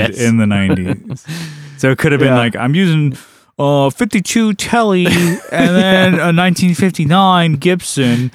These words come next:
Speaker 1: Can't use a two thousand one, but we <laughs> could use something that may, yeah, it doesn't matter. I get what you're saying.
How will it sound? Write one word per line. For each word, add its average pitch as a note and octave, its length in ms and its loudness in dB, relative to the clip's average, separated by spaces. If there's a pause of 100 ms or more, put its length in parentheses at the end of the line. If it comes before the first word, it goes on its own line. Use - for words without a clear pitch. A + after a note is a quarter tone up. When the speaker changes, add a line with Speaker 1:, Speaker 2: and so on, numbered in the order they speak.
Speaker 1:
Can't B2+ 300 -2
use E3 240 2
a E3 80 0
two G3 160 -4
thousand A3+ 640 0
one, F#3 300 2
but C#3 140 2
we C#3+ 160 2
<laughs> - 20 -10
could - 340 -2
use E3+ 100 2
something E3+ 440 0
that D#3+ 100 -2
may, C#3+ 240 -2
yeah, G#2+ 180 0
it G2+ 60 -4
doesn't C#3+ 240 0
matter. G2+ 180 -4
I A#2+ 120 -2
get G#2+ 140 -2
what G2 40 -4
you're G2 60 -8
saying. - 240 -12